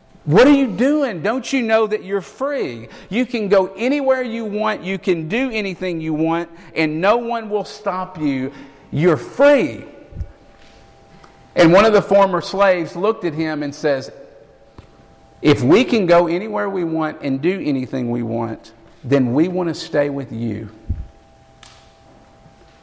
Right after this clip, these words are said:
And at first you might think, "That's crazy."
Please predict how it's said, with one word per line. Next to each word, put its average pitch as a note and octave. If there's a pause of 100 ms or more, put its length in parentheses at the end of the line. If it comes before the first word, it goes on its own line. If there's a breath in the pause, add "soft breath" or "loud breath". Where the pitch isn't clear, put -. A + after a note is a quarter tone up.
(1160 soft breath)
And G3+
at -
first B3
you A#3+
might E3+
think, C#3+ (220)
"That's A#3+
crazy." D#3+